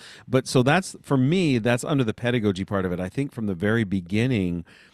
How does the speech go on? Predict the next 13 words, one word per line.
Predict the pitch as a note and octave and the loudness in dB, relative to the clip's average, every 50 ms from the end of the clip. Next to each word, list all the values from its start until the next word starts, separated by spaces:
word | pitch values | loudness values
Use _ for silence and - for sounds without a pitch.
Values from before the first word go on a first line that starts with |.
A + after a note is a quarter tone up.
| _ _ _ _ _ _ _ _ _ | _ _ _ _ _ _ _ _ _
we're | A2+ A2 | -4 -4
just | F#2 F2+ A#2 A2 - | -2 -4 -4 -4 -4
not | A#2+ G#2+ - | -4 -6 -4
paying | - - A2+ A2+ G#2+ | -4 -4 -2 -2 -2
enough | G2+ G2 F#2 | -2 -4 -4
attention | - F2 - A2 A2 A2 - G2 | -6 -4 -4 -4 -4 -4 -6 -6
to | - G2 F#2 | -4 -2 -2
it, | F2+ F2 | -2 -2
and | F2 F2 F2 E2 E2 | -4 -6 -8 -10 -12
you're | F2+ F2 F2 - | -14 -14 -16 -8
giving | - A2+ A2 B2+ C3+ B2+ | -4 -4 -2 0 -2 -2
an | A#2 A2 | 0 0
inch, | G#2+ G#2+ G#2 G#2 G2 - | 0 0 0 -2 -4 -8